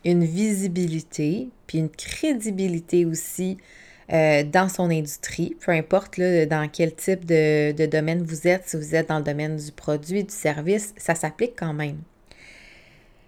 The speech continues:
Le, la différence au niveau de la philosophie puis de l'approche,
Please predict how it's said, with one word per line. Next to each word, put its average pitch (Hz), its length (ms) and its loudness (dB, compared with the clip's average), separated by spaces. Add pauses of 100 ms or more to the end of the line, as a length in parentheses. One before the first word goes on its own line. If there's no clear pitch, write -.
(500)
Le, 185 420 4 (100)
la 190 140 8
différence 220 1120 4 (200)
au 190 180 0
niveau 185 580 0
de 180 400 6
la 165 180 6
philosophie 170 760 -2
puis 196 120 -4
de 160 80 -8
l'approche, 185 760 0